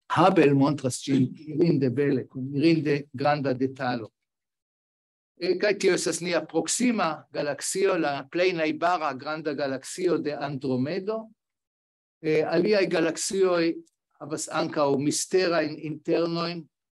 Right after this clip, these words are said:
foje ili havas nigran truon en la mezo, kaj, e,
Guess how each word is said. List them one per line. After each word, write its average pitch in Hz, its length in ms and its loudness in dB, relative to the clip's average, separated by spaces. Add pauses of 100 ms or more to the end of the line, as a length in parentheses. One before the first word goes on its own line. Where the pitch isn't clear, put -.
(480)
foje 147 360 2
ili 135 140 2
havas 139 380 0
nigran 151 480 -2
truon 160 400 0
en 135 160 -2
la 131 80 -4
mezo, 165 720 -4 (800)
kaj, 160 320 2 (420)
e, 156 180 -4